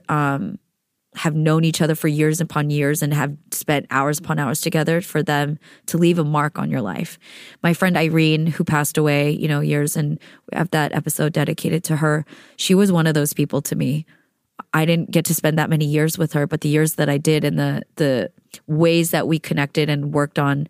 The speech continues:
you know, filmmakers and representation, it deeply impacted me a lot. And when she was gone and suddenly taken, you know, from this earth, um, it,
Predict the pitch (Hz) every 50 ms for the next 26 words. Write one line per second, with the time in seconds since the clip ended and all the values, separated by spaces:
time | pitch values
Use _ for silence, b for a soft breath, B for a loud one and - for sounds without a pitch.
0 | B B B B B B B B B B _ - - 143 - - - - 170 156
1 | 156 156 151 143 - 147 139 139 147 - 156 147 156 151 143 143 - 151 - 143
2 | 147 - 165 151 - - 160 151 160 - B B B B B - 175 - - -
3 | 151 - 160 165 - - 170 165 - 165 156 165 170 160 151 - - 135 143 139
4 | 131 131 147 147 151 143 143 139 135 - - 160 147 147 143 147 151 - - -
5 | 170 151 - - - - _ _ _ _ - 170 160 143 - - 156 156 160 156
6 | 147 147 151 170 180 - - - 151 147 147 - - _ _ - - - 165 151
7 | 160 151 147 160 147 143 147 165 - B B B B B B B B B - 185
8 | 185 - 190 165 160 160 151 147 143 143 151 175 - - 143 143 143 147 160 156
9 | 147 - 208 226 208 196 180 - - B B B B B B B B B B B
10 | B B - - 147 151 151 147 147 151 - 170 - - _ _ _ _ _ _
11 | _ _ _ _ - - 160 165 -